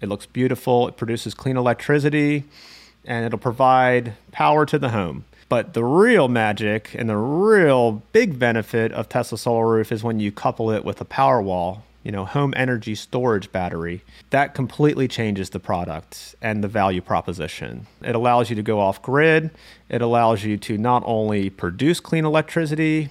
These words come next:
but it allows you to store clean electricity and discharge it for later use. It allows you to arbitrage the utility rates. So if you're under time-based controls, like, you know, your utility company charges a variable rate,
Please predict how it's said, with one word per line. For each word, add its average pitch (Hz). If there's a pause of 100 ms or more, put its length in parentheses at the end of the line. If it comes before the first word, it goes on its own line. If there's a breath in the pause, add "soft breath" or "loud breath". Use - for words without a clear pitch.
but 113
it 104
allows 98
you 98
to 92
store 175
clean 170
electricity 160
and 101
discharge 151
it 156
for 113
later 98
use. 185 (480 loud breath)
It 117
allows 117
you 110
to 107
arbitrage 120
the 101
utility 160
rates. 160
So 110
if 107
you're 113
under 104
time-based 139
controls, 139 (400 loud breath)
like, 98 (420)
you 127
know, 107
your 107
utility 131
company 120
charges 117
a 107
variable 117
rate, 110